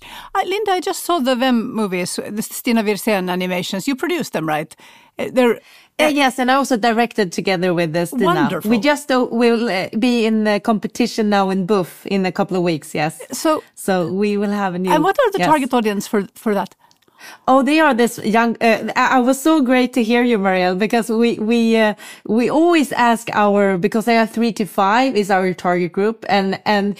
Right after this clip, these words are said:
Speaker 2: we always ask, "Who is it at the cinema for the very first time?" And then sometimes we get these small hands up in the air, and we feel so, it's such a, you know, you feel that this is the first time, and hopefully, uh,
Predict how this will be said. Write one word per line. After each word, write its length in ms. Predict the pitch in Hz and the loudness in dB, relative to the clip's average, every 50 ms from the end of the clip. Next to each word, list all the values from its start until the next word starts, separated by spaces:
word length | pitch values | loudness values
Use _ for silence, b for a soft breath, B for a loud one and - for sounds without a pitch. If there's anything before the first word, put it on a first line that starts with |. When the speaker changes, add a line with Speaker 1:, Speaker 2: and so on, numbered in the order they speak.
| B B B | B B B
Speaker 2:
we 140 | 220 240 240 | 2 4 4
always 300 | 262 269 285 277 269 247 | 4 4 2 0 2 2
ask, 240 | 196 185 185 - - - - | 0 0 0 -4 -4 0 2
"Who 120 | 285 285 | 2 2
is 140 | 277 277 - | 2 0 0
it 140 | 262 254 - | -2 -2 0
at 140 | - 233 - | 0 -2 -2
the 100 | - 226 | -2 -4
cinema 400 | - - 254 247 226 233 226 - | -2 0 2 2 4 4 2 0
for 160 | - - 226 | 0 0 -2
the 140 | 202 196 202 | 0 0 0
very 380 | 175 170 226 233 233 240 240 226 | 0 2 2 2 4 4 2 0
first 420 | - - 202 196 190 190 - - | 0 -2 -2 -2 -2 -4 -8 -10
time?" 380 | - 214 208 202 202 190 180 - | -6 -2 0 0 0 0 -2 -4
And 180 | - 196 190 | -4 -4 -2
then 180 | 214 208 233 240 | 0 0 -2 -2
sometimes 580 | 226 - 254 247 247 233 - 262 247 233 - 240 | -2 -2 0 0 0 0 0 0 0 0 -2 -2
we 100 | 226 208 | -2 0
get 300 | 175 240 247 233 - - | 0 0 0 0 0 -2
these 180 | 226 214 214 | -2 -2 -2
small 380 | - - 214 202 202 202 202 208 | -2 -2 0 2 2 2 2 0
hands 500 | 202 208 190 196 214 247 240 202 - 175 | 0 0 0 0 0 -2 -2 -4 -4 0
up 380 | 180 202 220 262 269 - - - - | 0 2 0 0 -4 -8 -16 -6 -2
in 180 | 196 214 202 | 0 0 0
the 80 | 208 160 | 0 -2
air, 420 | 120 214 220 226 240 262 302 - B B B B B B B | 0 0 0 0 0 -2 -4 -6 B B B B B B B
and 240 | B 233 233 226 214 | B 0 2 2 2
we 100 | 247 240 | 0 -2
feel 320 | - - - 226 226 220 | -2 -2 -2 0 0 0
so, 600 | 220 - - - - 254 240 240 240 233 233 226 B B B B B B B | -2 -4 -8 -4 -2 0 0 2 2 0 0 -2 B B B B B B B
it's 220 | - 262 262 - | -2 -2 -2 -4
such 380 | - - 320 320 311 320 - 302 | -4 0 0 0 0 -2 -2 -2
a, 180 | 269 254 240 233 | 0 0 0 0
you 160 | 220 240 233 | -2 -2 0
know, 260 | 226 214 202 196 190 | 0 0 0 -2 -4
you 140 | 196 220 233 | -4 -6 -8
feel 420 | - - 302 285 277 269 269 240 B B B B B B B B | -6 -6 -4 -2 -2 -2 -2 -4 B B B B B B B B
that 180 | 240 247 - - | -2 -2 0 0
this 200 | 277 269 277 277 | -2 -2 -2 -4
is 160 | 254 - - | -6 -4 -2
the 100 | 247 233 | -2 -2
first 420 | - - 262 262 262 254 - - | 0 0 0 2 0 0 -4 -8
time, 500 | - 233 226 220 220 226 233 240 240 214 | -6 -4 -2 0 0 0 0 0 0 0
and 120 | 214 208 220 | 0 0 0
hopefully, 920 | 214 226 247 240 247 - - 247 240 240 240 240 233 233 226 226 - - - | 0 0 0 -2 -2 -6 -4 -2 0 0 2 2 2 0 0 -2 -4 -6 -2
uh, 300 | - 214 214 202 202 202 | 0 0 2 2 2 0